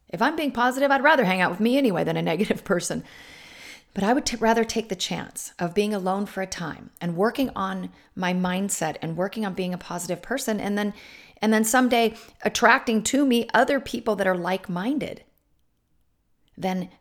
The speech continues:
missing out on my destiny, missing out on all of the amazing impact that I can have on other people by being a positive person,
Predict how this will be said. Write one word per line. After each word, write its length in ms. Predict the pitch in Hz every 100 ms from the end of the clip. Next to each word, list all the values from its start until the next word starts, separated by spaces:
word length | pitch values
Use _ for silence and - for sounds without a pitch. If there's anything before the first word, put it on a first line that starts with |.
| _
missing 480 | 190 220 220 233 208
out 180 | 185 208
on 100 | 196
my 140 | 175 -
destiny, 560 | 175 254 - 175 160 151
missing 500 | 160 226 - 254 -
out 380 | - 214 240 - - - - - _
on 140 | - 185
all 180 | 196 220
of 100 | 196
the 220 | 175 - -
amazing 440 | 180 190 214 196
impact 460 | - 226 269 175 -
that 80 | 165
I 100 | 170
can 160 | 180
have 460 | 151 160 180 208 170
on 180 | - 165
other 220 | 170 175
people 420 | - 226 254 180
by 220 | 170 165
being 380 | 170 - 247 403
a 60 | -
positive 480 | - 151 151 147 -
person, 440 | - 139 -